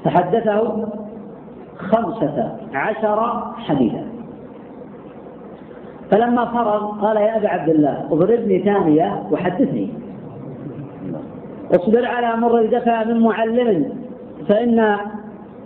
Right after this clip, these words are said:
رسوخ العلم في نفراته، ومن لم يذق مر التعلم ساعة تجرع ذل الجهل طول حياته،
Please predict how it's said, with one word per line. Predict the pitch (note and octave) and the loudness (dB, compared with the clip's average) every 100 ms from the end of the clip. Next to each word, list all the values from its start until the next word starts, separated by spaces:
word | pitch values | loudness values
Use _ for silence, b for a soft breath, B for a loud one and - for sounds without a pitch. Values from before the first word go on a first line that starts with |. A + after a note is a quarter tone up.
| G3+ | 2
رسوخ | G#3 A#3+ B3 A#3+ | 4 4 4 2
العلم | A#3 G#3 B3 B3 A3+ A3 | 2 2 2 4 4 4
في | A#3+ A#3+ | 4 4
نفراته، | A#3+ A3 A3 A3+ A3+ A3+ B3 A3+ G3 G#3+ - - - - - B B - | 2 2 2 2 2 2 4 4 2 -2 -4 -6 -10 -12 -14 B B 0
ومن | F#3 G#3+ A#3 | 2 4 4
لم | A#3 A#3 | 4 4
يذق | A#3 A#3+ A3+ - A3+ - G3+ | 4 4 2 0 -8 -6 2
مر | G3 A3 | 4 6
التعلم | A#3 A#3+ G#3 A#3+ A#3+ A#3+ A#3+ A#3+ | 2 0 0 2 4 4 4 2
ساعة | A#3+ A#3 A3 B3 B3 A#3+ A#3+ | 2 2 0 -2 -2 0 0
تجرع | G#3+ G#3+ A#3 A#3+ A#3+ A#3+ A3 A3+ | 2 2 2 0 2 2 2 0
ذل | G#3+ B3 A#3+ | 2 4 6
الجهل | A#3 G#3 B3 A#3 A3+ A3 A3+ | 4 4 2 2 2 2 4
طول | A#3+ A#3+ A#3+ | 6 6 4
حياته، | A#3 A3+ A#3 A3+ A#3 A#3+ A#3+ F#3 | 0 2 4 4 4 4 4 0